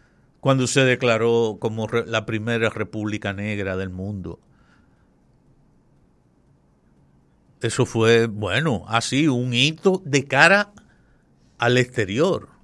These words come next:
al, al resto del mundo. Una primicia, una verdadera primicia. Primer país constituido por esclavos libertos que, de hecho, se convierten en una nación.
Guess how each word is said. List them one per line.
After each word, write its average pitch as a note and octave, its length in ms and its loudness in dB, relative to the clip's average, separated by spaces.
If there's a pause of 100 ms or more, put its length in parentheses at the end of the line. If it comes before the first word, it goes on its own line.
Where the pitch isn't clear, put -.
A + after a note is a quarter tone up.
al, G2+ 320 -6
al G#2+ 160 -2
resto D3+ 420 4
del G#2+ 140 2
mundo. D3 440 -10 (680)
Una G#2+ 260 -4
primicia, B2+ 640 2
una B2 220 4
verdadera D#3 540 10
primicia. D3+ 680 -2 (1160)
Primer F3+ 500 6
país G3+ 380 10
constituido E3 840 2
por D3 180 2
esclavos E3 540 6
libertos D3+ 560 4
que, E3 340 4 (280)
de C#3+ 180 2
hecho, F3+ 240 -2 (260)
se - 260 6
convierten D#3+ 640 10
en D#3+ 160 2
una G3 240 6
nación. D#3+ 720 2